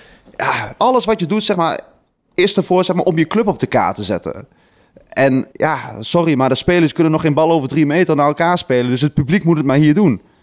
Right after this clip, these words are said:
Wij, we, zeg maar, met z'n allen moeten het doen. Uiteindelijk ben je ook gewoon verplicht om een actie te doen door het hele stadion.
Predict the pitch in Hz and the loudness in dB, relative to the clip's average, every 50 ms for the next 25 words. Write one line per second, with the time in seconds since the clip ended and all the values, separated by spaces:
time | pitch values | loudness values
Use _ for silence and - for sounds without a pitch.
0 | _ _ _ _ _ - - 151 170 202 185 147 120 117 160 175 - - 135 - | _ _ _ _ _ -4 0 2 2 2 2 0 -2 -2 -4 -4 -2 -4 -6 -4
1 | - 185 175 160 165 180 175 - 170 - 190 202 196 180 175 180 - 180 170 165 | -2 -2 -2 0 -2 -2 -2 -2 0 0 2 2 2 0 0 -2 -2 -2 -2 -2
2 | 156 233 214 139 107 - _ _ _ _ _ _ _ _ _ - 131 143 - 214 | 0 2 0 0 0 -4 _ _ _ _ _ _ _ _ _ 0 0 0 2 0
3 | 233 208 156 120 123 131 123 123 - 156 156 127 156 175 170 - 180 175 - 147 | 0 0 0 0 0 0 -2 0 0 2 2 2 2 0 0 0 -2 -2 -2 -2
4 | - - 196 208 - 160 139 139 - - 175 - - 170 131 - 139 127 135 135 | -2 -2 -2 0 0 0 0 0 0 -2 -2 -2 -4 -4 -2 0 2 2 4 4
5 | 127 151 143 151 170 180 165 151 - - 180 185 175 156 127 104 85 73 69 71 | 4 2 2 2 2 2 2 0 0 0 -2 0 0 0 -2 -2 -4 -6 -10 -12